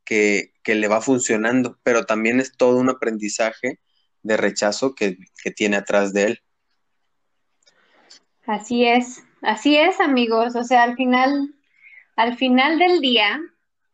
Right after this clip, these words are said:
Speaker 2: todos somos nosotros, no se les olvide eso, todo está en nosotros. Podemos ser lo máximo, la mejor opción, la top,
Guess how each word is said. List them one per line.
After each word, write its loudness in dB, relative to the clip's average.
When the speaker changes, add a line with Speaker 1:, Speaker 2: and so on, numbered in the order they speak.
Speaker 2:
todos 2
somos 2
nosotros, 0
no -2
se -2
les 0
olvide 2
eso, -6
todo 4
está 0
en -6
nosotros. -10
Podemos 2
ser 0
lo 2
máximo, -2
la 0
mejor -2
opción, 0
la -2
top, 0